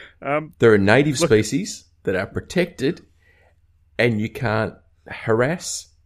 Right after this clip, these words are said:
Speaker 2: harm, or remove them. And I reckon turn them into nuggets and or pavlova <laughs> would probably fall into that.
Speaker 1: There might be a little bit of lobbying needed with the government.
Speaker 2: Mm-hmm.
Speaker 1: Uh, look, I think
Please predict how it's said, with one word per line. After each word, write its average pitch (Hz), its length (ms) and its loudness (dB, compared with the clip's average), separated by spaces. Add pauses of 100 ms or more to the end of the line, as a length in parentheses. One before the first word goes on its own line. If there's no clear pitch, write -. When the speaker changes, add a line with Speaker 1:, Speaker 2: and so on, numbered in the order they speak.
(200)
Speaker 2:
harm, 131 600 0
or 107 160 2
remove 113 460 2
them. 113 300 -6 (480)
And 180 140 4
I 220 140 4
reckon 165 360 0
turn 127 260 0
them 113 120 0
into 110 260 -2
nuggets 135 460 -2 (100)
and 127 280 0 (120)
or 113 300 6
pavlova 123 880 0 (280)
<laughs> - 240 -20
would 127 220 2
probably 139 340 4
fall 117 280 4
into 123 240 2
that. 160 320 0 (2000)
Speaker 1:
There 151 120 -2
might 165 300 0
be 175 80 0
a 160 60 0
little 139 200 -2
bit 117 140 -6
of 107 80 -2
lobbying 104 380 -2
needed 101 240 -6
with 101 80 -12
the 98 80 -14
government. 110 380 -4
Speaker 2:
Mm-hmm. 110 840 -2
Speaker 1:
Uh, 135 180 0
look, 175 220 0
I 233 140 0
think 160 260 -8